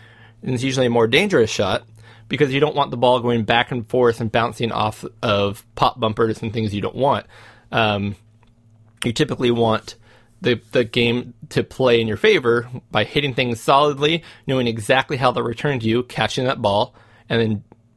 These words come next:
you know, making your next shot. Uh, you wanna be in control of the ball. Uh, so in multi-ball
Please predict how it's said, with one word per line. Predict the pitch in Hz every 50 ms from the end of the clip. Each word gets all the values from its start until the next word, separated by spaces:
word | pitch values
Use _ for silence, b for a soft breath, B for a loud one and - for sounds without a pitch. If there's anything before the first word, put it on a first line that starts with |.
| _ -
you | - - 104
know, | 101
making | 107 101 101 104 - 117 107
your | 101
next | 104 110 - - -
shot. | - - 139 143 127 - _ _ B B B B B B B B B
Uh, | - 107 104
you | 107 110 113
wanna | 113 117 113 117
be | 107 120 113
in | - 120 113 117
control | 110 120 110 107 - - - 127 123 117 110 104
of | 101
the | 104 95
ball. | - 92 85 90 92 - _ _ _ B B B B B B B B B B B -
Uh, | 127 123 104 104
so | - - 156 127
in | 120 120 117
multi-ball | 131 190 233 - 180 131 120 117 110 123 143